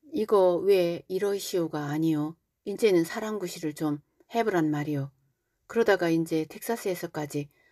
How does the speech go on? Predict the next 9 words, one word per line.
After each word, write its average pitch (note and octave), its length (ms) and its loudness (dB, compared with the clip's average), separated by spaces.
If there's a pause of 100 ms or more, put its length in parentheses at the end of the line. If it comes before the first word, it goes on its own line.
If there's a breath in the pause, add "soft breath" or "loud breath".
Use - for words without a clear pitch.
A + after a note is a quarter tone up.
(120)
쫓겨나지 G3 480 0
말고." D3 560 -4 (1000)
"오, G3 300 6
참, E3+ 440 -4 (540)
거기 F#3 480 2 (480)
타이피스트를 C#4 760 0
또 D#3 260 0
사랑한답디다 G#3 960 -2
그려? C#3+ 380 -4